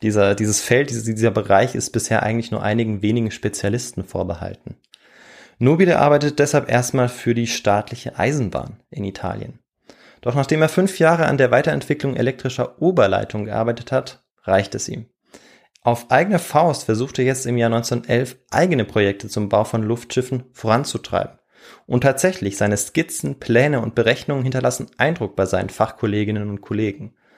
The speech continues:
Anders als die meisten anderen Luftschiffkonstrukteure wie Zeppelin war Nobile als einer der ersten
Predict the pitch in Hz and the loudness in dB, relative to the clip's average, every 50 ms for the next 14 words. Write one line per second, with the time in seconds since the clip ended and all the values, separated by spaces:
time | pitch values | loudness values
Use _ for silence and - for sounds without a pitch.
0 | _ _ _ _ _ _ _ _ - - 175 208 185 123 95 98 - - - 117 | _ _ _ _ _ _ _ _ 0 2 2 4 4 4 4 2 -2 -2 -2 -2
1 | 107 - 120 113 107 104 104 - - 113 107 107 110 110 110 107 120 123 123 - | 0 2 2 4 4 4 2 2 0 -2 0 0 0 0 0 0 0 0 -2 -4
2 | - - 123 - - - 127 127 - 135 123 127 - 139 131 131 123 127 127 - | -6 -4 -4 -4 -2 -2 -4 -2 -2 -4 -4 -2 0 0 0 0 0 -2 0 -2
3 | 135 135 - 139 139 143 139 - 120 123 123 127 127 139 143 156 151 143 139 143 | -2 -2 -2 -2 -2 -4 -4 0 2 2 2 4 2 2 2 2 2 4 2 2
4 | 139 - - 123 123 - 127 127 123 120 117 - - 123 123 151 165 - - - | 2 0 -4 -6 -4 -2 -2 0 0 0 -2 -2 0 2 2 2 2 -2 -6 -6
5 | - 180 196 - | -6 -8 -8 -8